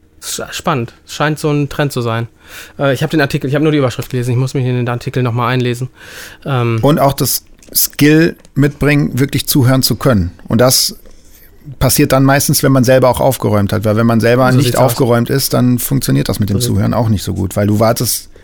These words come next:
Speaker 2: permanent darauf, ein Gegenbeispiel zu bringen, weil's dich gerade belastet. Ich meine, gut, das, das wiederum ist natürlich in so einer Gruppe auch wunderbar, weil dann kann so ein Abend sehr, sehr lange gehen, weil jeder erstmal auf den Tisch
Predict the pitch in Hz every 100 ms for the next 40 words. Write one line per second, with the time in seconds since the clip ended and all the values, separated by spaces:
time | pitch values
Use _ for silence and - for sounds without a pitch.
0 | - - 135 135 135 131 131 123 117 131
1 | 127 - - - - - - 127 110 139
2 | 127 110 - 113 101 110 107 127 147 117
3 | 117 - 131 - - 92 90 87 85 -
4 | - - - - - 110 123 123 127 -
5 | 135 151 - 131 160 156 170 160 151 143
6 | 139 139 127 131 117 143 156 123 143 -
7 | 139 147 123 123 131 123 127 135 - 135
8 | 135 - 123 139 120 127 135 135 123 131
9 | 127 113 123 135 165 127 123 117 135 131
10 | 117 - - - 120 120 110 110 - -
11 | 107 107 - 113 -